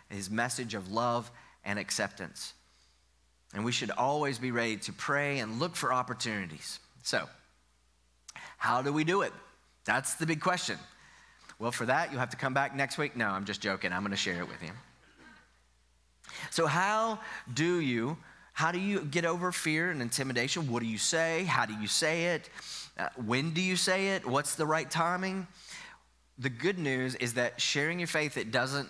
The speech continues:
have to be hard. It's, it doesn't have to be intimidating. You don't have to be pushy about it. And if it's done right, it can actually be a beautiful experience, not just for them, but also for you,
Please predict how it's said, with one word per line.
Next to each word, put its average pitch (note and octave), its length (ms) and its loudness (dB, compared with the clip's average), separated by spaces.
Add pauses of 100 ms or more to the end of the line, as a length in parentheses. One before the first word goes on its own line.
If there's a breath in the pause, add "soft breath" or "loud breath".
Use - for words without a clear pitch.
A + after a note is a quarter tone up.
(120)
have A#2+ 240 0
to C3 60 -6
be C#3 140 0
hard. A#2 420 0
It's, - 200 -4 (180)
it G#2+ 140 0
doesn't B2+ 200 0
have C#3 120 0
to C#3 80 -8
be C#3 80 -2
intimidating. A#2+ 760 -2
You G#2+ 120 -2
don't G#2+ 120 2
have A#2+ 120 0
to B2 80 -6
be C3 120 0
pushy C#3+ 360 -2
about C3+ 280 2
it. C#3 140 -4 (460 loud breath)
And E3+ 260 2
if C#3+ 100 -2
it's A#2 160 -4
done B2 320 2
right, D3 360 2 (480 loud breath)
it D#3+ 100 -4
can D3 140 0
actually D3 420 0
be A#2+ 320 0
a G#2 100 2
beautiful B2 680 -2
experience, A2+ 680 -4
not D#3 300 2
just F3 180 -2
for C3+ 140 -2
them, C#3 400 0 (280 loud breath)
but A#2+ 120 0
also D3 400 0
for A#2+ 180 -4
you, G#2 500 -2